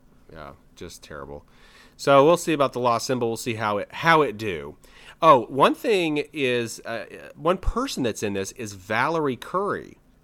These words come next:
who, if you've ever played the game Detroit Become Human, she plays, uh, one of the androids in that, and she's great. I like her a lot.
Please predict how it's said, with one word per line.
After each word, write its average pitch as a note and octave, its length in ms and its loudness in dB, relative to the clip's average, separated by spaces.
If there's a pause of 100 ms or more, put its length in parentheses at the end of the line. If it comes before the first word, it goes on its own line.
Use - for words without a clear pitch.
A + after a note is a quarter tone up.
(120)
who, B2+ 640 2
if B2 220 -8
you've D3 140 -2
ever D#3+ 180 2
played D3+ 240 -4
the C3+ 80 -4
game B2+ 500 0 (100)
Detroit B2+ 540 -2
Become A2+ 460 -4
Human, A#2+ 600 -4 (280)
she - 260 -8
plays, A2+ 360 -4 (180)
uh, G2 280 -2
one G#2 240 -4
of G2+ 160 -4
the F#2 360 -4 (680)
androids A#2 540 0
in F#2 120 -4
that, E2 440 -8
and F#2+ 180 -10
she's F#2 180 -10
great. D2 320 -10 (540)
I A2+ 120 0
like G2+ 200 -2
her F2+ 100 -6
a E2+ 60 -2
lot. C#2 300 -10